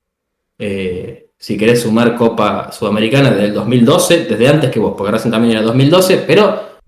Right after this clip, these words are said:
los últimos tres partidos habían sido empates. Eh, la verdad que el empate a Racing hubiera tenido sabor a derrota.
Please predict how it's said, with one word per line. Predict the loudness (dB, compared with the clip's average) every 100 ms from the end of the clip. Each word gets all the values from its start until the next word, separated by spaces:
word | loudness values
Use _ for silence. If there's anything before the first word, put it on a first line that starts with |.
| -20 _ _ _ _ _ _ _
los | 0 0
últimos | 2 4 4 2
tres | 2 2 2
partidos | 0 0 2
habían | 2 0
sido | 2 2
empates. | 2 2 2 2 2 0 -2 -12 -18 _
Eh, | -12 -8 -6
la | -6
verdad | -4 -2 -2
que | -2 -4 -4 -6 -10 -14 _ _ _ _
el | -18 -12 -10 -6 -4
empate | -2 0 0
a |
Racing | -2 0 0 -2 -6 _ _ _ _ _ _ -6
hubiera | -2 -2
tenido | -2 -4
sabor | -2 -2 0
a |
derrota. | 0 2 2 2 -2 -4 -12 _